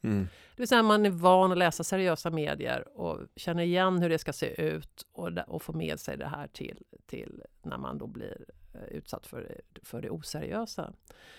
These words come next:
Speaker 2: Eh, och det är ju, det är ju ett problem, för det är ju, det råder ju stora orättvisor vad det gäller, eh, vilken typ av mediekunskap man får hemifrån då.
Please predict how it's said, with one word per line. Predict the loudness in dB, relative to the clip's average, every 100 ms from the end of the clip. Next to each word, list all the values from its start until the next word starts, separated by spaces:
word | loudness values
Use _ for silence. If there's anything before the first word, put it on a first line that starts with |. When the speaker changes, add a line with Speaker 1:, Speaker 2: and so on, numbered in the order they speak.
| -20 _
Speaker 2:
Eh, | 0 2 0
och | -2 2
det |
är | 4 6
ju, | 6 4 2
det | 2
är |
ju |
ett | 4
problem, | 4 6 8 8 6
för | 0 2
det | 4 6
är | 8 8 8 6
ju, | 6 6 6 2 -2 -8 -12 -14 -14 -12 -14
det | -4 2
råder | 4 4
ju | 2
stora | 2 2
orättvisor | 0 0 -4 -2 0 0 0 -2
vad | 0
det | -2
gäller, | 0 0 -2
eh, | -6 -10
vilken | -10 -10 -8 -8
typ | -8 -6
av | -6 -2
mediekunskap | -4 -4 -6 -6 -6 -4
man | -4
får | -2
hemifrån | -2 -2 -4 -4 -4
då. | -6